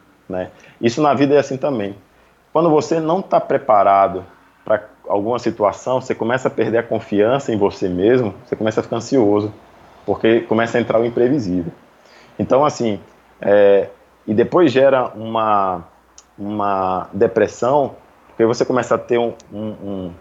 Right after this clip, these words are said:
uma quantidade tão grande de informação na sua cabeça, pensando, pensando, pensando, até que chegar num ponto que você, é, parece que desliga a chave. E aí entra na depressão. Então, assim, por isso que é muito importante você, pelo menos, é,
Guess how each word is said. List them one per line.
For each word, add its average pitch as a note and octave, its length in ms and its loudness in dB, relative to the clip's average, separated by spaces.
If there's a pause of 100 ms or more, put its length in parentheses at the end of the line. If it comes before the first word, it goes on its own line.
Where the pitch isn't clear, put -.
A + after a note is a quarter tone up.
(420)
uma A2 220 0
quantidade A#2 460 0
tão F3 200 2
grande C#3 280 2
de A#2+ 40 -2
informação A#2 400 -2
na A2+ 120 -2
sua A2 120 -2
cabeça, G#2 400 0
pensando, A2+ 640 -4
pensando, A2 560 -4
pensando, A#2+ 480 -2
até C3+ 160 0
que C3 60 -8
chegar C3+ 160 4
num C3 100 -2
ponto B2+ 260 0
que C3+ 100 0
você, B2 520 2 (500)
é, G#2+ 200 4 (200)
parece - 240 2
que A2+ 60 -8
desliga A2+ 400 2
a F2 40 -6
chave. E2+ 400 -2 (640)
E G2+ 40 0
aí G2 180 2
entra G#2 220 -2
na G#2+ 100 0
depressão. G2+ 600 -4 (480)
Então, G#2+ 200 2
assim, A2 360 -2 (100)
por C#3+ 120 2
isso F#3 100 2
que F#3 60 -2
é - 20 0
muito D#3+ 160 -2
importante C#3 440 -4
você, C3+ 360 -2 (320)
pelo B2 160 2
menos, C#3+ 340 -2 (240)
é, A#2 300 2